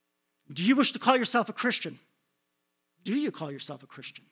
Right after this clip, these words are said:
Well, if so, are you saying that from the position of a horse or a donkey? Are you saying that from the position of one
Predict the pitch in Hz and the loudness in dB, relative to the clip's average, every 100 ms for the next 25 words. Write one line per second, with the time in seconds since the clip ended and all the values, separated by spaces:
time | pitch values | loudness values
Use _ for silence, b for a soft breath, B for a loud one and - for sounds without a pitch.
0 | _ _ _ _ _ _ _ _ _ _ | _ _ _ _ _ _ _ _ _ _
1 | _ _ _ _ _ - 185 269 - 254 | _ _ _ _ _ -4 -2 0 2 4
2 | 190 139 - _ _ _ _ _ _ _ | 4 0 -10 _ _ _ _ _ _ _
3 | _ _ _ _ _ _ _ _ _ _ | _ _ _ _ _ _ _ _ _ _
4 | - 220 226 - 294 294 247 262 269 - | -2 0 0 4 4 6 6 4 2 -4
5 | 202 190 185 165 151 233 190 - 240 285 | -4 -2 -2 -2 -2 -2 -4 -4 0 0
6 | - - - _ _ _ _ _ _ _ | 0 -10 -14 _ _ _ _ _ _ _
7 | 180 190 175 160 135 - _ _ _ _ | -4 -2 -2 -6 -8 -18 _ _ _ _
8 | _ _ _ _ _ _ _ _ _ _ | _ _ _ _ _ _ _ _ _ _
9 | _ _ _ - 185 240 240 - 262 262 | _ _ _ 4 6 8 6 6 8 10
10 | 254 247 247 - _ _ _ _ _ 220 | 10 10 10 2 _ _ _ _ _ 8
11 | 226 226 196 220 214 196 - _ _ _ | 8 8 2 0 0 -4 -14 _ _ _
12 | _ _ _ - 175 262 269 240 170 170 | _ _ _ -4 0 2 6 6 4 4
13 | 226 240 247 | 6 6 4